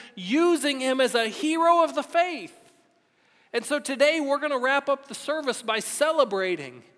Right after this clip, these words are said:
as we baptize Tim Hill, who is called to be a hero of the faith.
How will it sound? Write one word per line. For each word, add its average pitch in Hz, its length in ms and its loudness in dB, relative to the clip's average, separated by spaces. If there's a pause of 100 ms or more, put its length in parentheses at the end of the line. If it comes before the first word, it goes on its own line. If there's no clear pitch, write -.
(360)
as 202 160 -2
we 226 140 -8
baptize 233 720 -2
Tim 262 260 -4
Hill, 214 560 -4 (680)
who 240 180 -6
is 220 120 -4
called 254 440 -4
to 233 100 -4
be 247 240 -6
a 226 80 0
hero 196 600 -6 (420)
of 196 120 -2
the 214 80 -6
faith. 294 500 -4